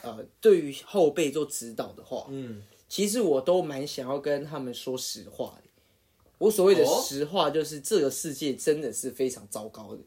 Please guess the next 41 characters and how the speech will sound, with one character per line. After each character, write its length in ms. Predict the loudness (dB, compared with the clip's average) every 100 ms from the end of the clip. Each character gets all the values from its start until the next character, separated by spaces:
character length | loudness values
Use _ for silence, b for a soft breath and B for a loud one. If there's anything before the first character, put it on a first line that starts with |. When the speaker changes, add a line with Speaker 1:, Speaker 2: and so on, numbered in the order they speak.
| -14
Speaker 2:
嗯。 440 | -12 -10 -10 -6 0
Speaker 1:
因 100 | 0
为 180 | 0 0
我， 80 | 2
我， 280 | 4 6 6
我 80 | 4
过 220 | 4 4
往 180 | 4 0
的 80 |
学， 200 | -6 -4
老 160 | -2 -2
师 220 | -2 0
的 80 | 0
经 240 | 0 -6
验， 80 | -8
其 140 | -8 -8
实 100 | -4
我 160 | -2
觉 180 | -4 -6
得 220 | -4 -4 b b
老 120 | -6
师 160 | -2 -2
都 100 | 0
对 120 | 4
我 80 | 4
很 160 | 2 -8
好， 280 | -8 -10 _ -10
也 160 | -8
给 160 | 0 0
予 100 | 2
很 260 | -2 -4
多 120 | -2 0
我 200 | 2 0
支 240 | -4 -8
持 240 | -8 -8
跟 280 | -2 -2 -2 -8
能 220 | -8 -4
量 180 | -4 -6
的。 120 | -10 b b
但 220 | 0 0 0
是 400 | 0 -2 -2